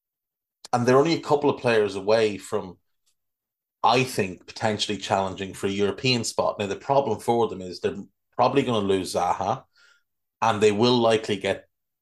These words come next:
the vultures circling on Olise, on Eze, and on Doucouré, all three of whom are, have,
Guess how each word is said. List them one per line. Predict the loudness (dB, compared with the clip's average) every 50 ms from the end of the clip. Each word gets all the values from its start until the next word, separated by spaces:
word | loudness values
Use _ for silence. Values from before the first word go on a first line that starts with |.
| _ _ _ _ _ _ -20 -20 -20 _
the | -10 -8
vultures | 2 4 6 6 6 4 0 -2 -2 -2 -2 -4 -10 -12 -12 -12 -8
circling | -6 -4 0 2 2 2 2 0 -2 -2 -2 -4 -10 -12 -16 _ _ _ _ _ _ _ -4
on | -2 -2 0 -2
Olise, | -2 -2 -2 -4 -2 -2 -2 -2 -2 -2 -4
on | -6 -8 -6
Eze, | -4 -4 -4 -4 -4 -2 -2 -2 -4 -4 -10 _ _ _ _ _ _ _ _ _ -4
and | -2 0 0
on | 0 0 -2
Doucouré, | -6 -8 -6 2 4 6 6 6 4 4 -2 -8 -14 _ _ _ _ _ _ _ _ _ _ _ _ _ _ _ _ _ _ _ 2
all | 4 4 6 6 4 2
three | 0 -2 -2 0 0 0
of | 0 -2
whom | -2 -4 -4 -4 -4 -8 -12 -16 -18 _ _ _ _ _ -12
are, | -4 0 0 2 2 0 -2 -6 -12 _ _ -10 -6
have, | -2 2 2 2 2 0 -4 -8 -14